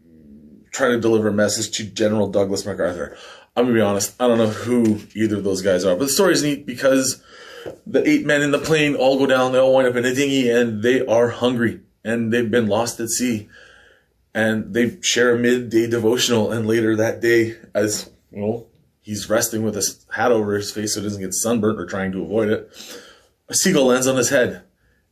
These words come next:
And he takes that moment and realizes God sent food. <laughs> Nowhere near land. Seagull lands on you, right? It's tired. It's not going anywhere. There's no fight left in this bird. God sends food. Thanksgiving.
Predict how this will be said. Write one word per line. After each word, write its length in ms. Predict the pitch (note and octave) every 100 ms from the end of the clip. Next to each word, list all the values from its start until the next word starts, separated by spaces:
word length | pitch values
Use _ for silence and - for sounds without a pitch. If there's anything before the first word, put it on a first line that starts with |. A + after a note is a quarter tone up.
| _ -
And 100 | A2
he 80 | C3
takes 340 | - C#3+ -
that 200 | C#3+ C3
moment 300 | C3 C#3 A#2+
and 100 | A#2
realizes 520 | A#2 B2 A#2+ A#2 A2+
God 500 | G#2+ A#2 B2 B2 G#2+
sent 440 | - - A#2+ A#2 -
food. 480 | _ C3+ B2 F#2 - _ _ _ - - _ _ _ _ _ _ - - - _ _ _ _ -
<laughs> 580 | - - - _ _
Nowhere 340 | - D#3+ E3+ D#3
near 180 | C3 A2
land. 260 | G2 G#2 F#2+
Seagull 320 | - D#3+ C#3
lands 240 | A#2+ G#2+ G#2
on 160 | G2+
you, 240 | G2+ A2 - _ _ _ _
right? 280 | G#2 A2+ A2+ -
It's 180 | G#2+ G#2+
tired. 320 | - G2+ G2+
It's 140 | G2 G#2+
not 220 | A2 F#2+
going 240 | G#2 G#2
anywhere. 240 | G2 F#2+ G2+
There's 120 | G2+
no 140 | A#2
fight 300 | A2 G#2+ F#2+
left 200 | F#2+ F2+
in 100 | F#2+
this 120 | F#2 F2
bird. 380 | F#2+ F#2+ - _ _ _ _ _ _ _ _ _ _ _
God 260 | - G2+ G#2
sends 260 | G2+ G2 -
food. 280 | F2+ E2 _ _ _ _ _ _ _ _ _
Thanksgiving. 760 | G#2 B2 B2 B2+ A#2+ F#2